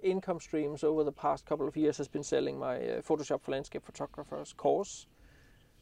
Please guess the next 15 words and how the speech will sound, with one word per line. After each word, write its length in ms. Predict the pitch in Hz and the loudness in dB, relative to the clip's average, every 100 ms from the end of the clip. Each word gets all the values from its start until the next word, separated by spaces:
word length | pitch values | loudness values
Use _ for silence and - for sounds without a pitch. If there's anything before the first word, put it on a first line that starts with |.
| _ _ | _ _
Uh, 460 | 156 135 131 131 135 135 - _ | -4 -2 -2 -4 -8 -10 -18 _
after 240 | - 160 156 | 0 2 2
that, 380 | 147 151 - - - | 2 2 -6 -16 2
all 140 | 151 | 4
the 120 | 151 143 | 6 4
other, 320 | 143 170 175 - - - - | 6 4 2 -6 -20 -14 -8
uh, 180 | 147 - | -6 -6
products 380 | - 151 147 - | 2 2 2 -6
come: 460 | - 151 151 151 151 | -2 -2 0 -8 -6
ebooks 880 | 160 156 156 147 - - - - - - | 0 2 4 4 2 -12 -12 -12 -16 -14
and 100 | - - | -10 0
maps. 500 | 160 202 - - - _ - - _ _ - - - _ _ - | 0 0 -4 -14 -14 _ -20 -20 _ _ -20 -20 -20 _ _ -8
And 120 | 156 151 | -2 0
then 340 | 151 151 147 | 0 -2 0
workshops 680 | 156 190 - 190 - - | 2 4 2 0 0 -12